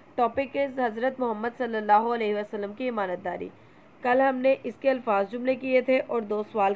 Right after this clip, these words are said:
किए थे। आज पेज नंबर फिफ्टीन पर हम बाकी के इसके क्वेश्चंस करेंगे। So, सबसे पहला सवाल है कि मक्का से हिजरत के वक्त नबी सल्लल्लाहु अलैहि वसल्लम ने हज़रत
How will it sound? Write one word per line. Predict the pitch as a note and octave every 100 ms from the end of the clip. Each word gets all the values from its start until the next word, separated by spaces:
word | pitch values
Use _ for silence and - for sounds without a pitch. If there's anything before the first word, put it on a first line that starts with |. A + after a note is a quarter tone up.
| -
किए | C4 B3
थे। | C#4 D4+ - - - - - - - - - - -
आज | A#3 C#4+ D4
पेज | C4+ A#3+
नंबर | B3+ B3
फिफ्टीन | B3+ A3+ - B3+ A#3+
पर | C4
हम | C4 B3
बाकी | G#3+ G#3 A#3+
के | A3+
इसके | A#3+ - B3+
क्वेश्चंस | B3 A3+ - C4 D4+ - - - - - -
करेंगे। | A3+ G3+ F#3+ F3 E3 D#3 - - - - - - - - - - - - - - - -
So, | B3
सबसे | - B3+ D#4
पहला | D#4+ C#4+ C4+
सवाल | C4+ B3 G#3+
है | A3 A#3+
कि | C4+
मक्का | B3 A3+ A3 - C4 C4+
से | C#4 C4
हिजरत | A#3+ G#3 A3+ B3+ -
के | A#3+
वक्त | A3+ A#3 B3
नबी | A#3 A3 B3
सल्लल्लाहु | - A#3 G#3+ G#3+ G#3 A3 A3+
अलैहि | G#3+ G3+ G#3
वसल्लम | G3+ G#3 G#3 G3 G3
ने | G#3+ B3+ C4 - - - - -
हज़रत | B3 A3+ B3+